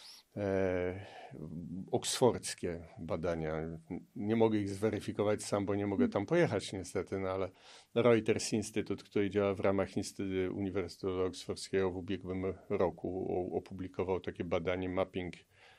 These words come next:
Speaker 1: Mapping New Media, e, czyli jakby badanie nowych mediów i tam,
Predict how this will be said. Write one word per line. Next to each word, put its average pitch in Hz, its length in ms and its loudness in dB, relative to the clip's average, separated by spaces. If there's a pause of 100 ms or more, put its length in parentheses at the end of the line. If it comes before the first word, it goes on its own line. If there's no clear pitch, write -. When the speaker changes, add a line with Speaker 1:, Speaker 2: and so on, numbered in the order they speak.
(300)
Speaker 1:
Mapping 104 440 2
New 101 120 2
Media, 98 640 0 (520)
e, 95 800 -4
czyli 95 300 -10
jakby 87 300 -6 (960)
badanie 104 640 4
nowych 113 380 6
mediów 104 560 0
i 123 100 0
tam, 127 380 2